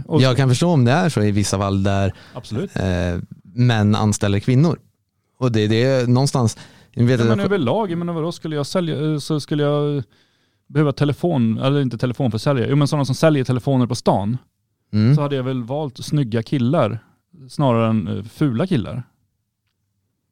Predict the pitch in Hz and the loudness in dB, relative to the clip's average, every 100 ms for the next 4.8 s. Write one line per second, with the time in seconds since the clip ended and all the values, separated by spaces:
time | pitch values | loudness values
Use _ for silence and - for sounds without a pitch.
0 | _ - 160 185 135 156 175 160 170 131 | _ -2 2 2 2 2 4 4 4 2
1 | 143 185 165 180 170 135 135 190 190 - | 0 -4 -6 -6 -4 -2 0 -2 -6 -6
2 | 110 - 110 104 - 131 110 113 117 - | -6 -2 -2 -2 -2 0 2 2 0 -4
3 | 104 113 185 135 78 - - 135 139 139 | -8 -6 -2 -2 -4 -10 -2 0 2 0
4 | 120 117 - 113 110 98 87 80 | 0 -2 0 0 0 -4 -6 -8